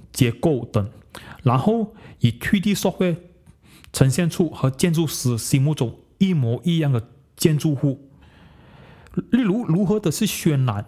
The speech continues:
render，如何操控多架电脑一起完成工作，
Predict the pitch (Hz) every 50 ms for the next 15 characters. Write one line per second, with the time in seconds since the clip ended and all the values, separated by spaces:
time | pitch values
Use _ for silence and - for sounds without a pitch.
0 | - - 135 147 143 139 139 135 160 156 143 151 - - - - 165 208 233 240
1 | 226 - - - 156 - - 196 180 - - 156 151 147 - 180 170 175 - -
2 | 175 156 147 117 98 - - - 214 - - - - 117 110 113 123 - 156 151
3 | - 147 131 127 123 123 - 151 143 123 - -